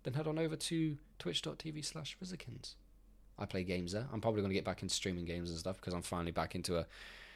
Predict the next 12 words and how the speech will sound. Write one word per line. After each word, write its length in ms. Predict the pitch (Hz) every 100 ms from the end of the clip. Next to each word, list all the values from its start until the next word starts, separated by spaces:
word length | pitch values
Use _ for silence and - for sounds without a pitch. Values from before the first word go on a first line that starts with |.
| - -
comfortable 360 | 98 - 95
setting 380 | 82 101 90 92
and 320 | 90 90 90 - - - - - -
I 80 | 104
can 140 | -
actually 200 | 113 -
play 180 | - 139
games 260 | 131 131 101
again 320 | 95 85 101
with 140 | 110
my 80 | -
hand. 380 | 208 101 95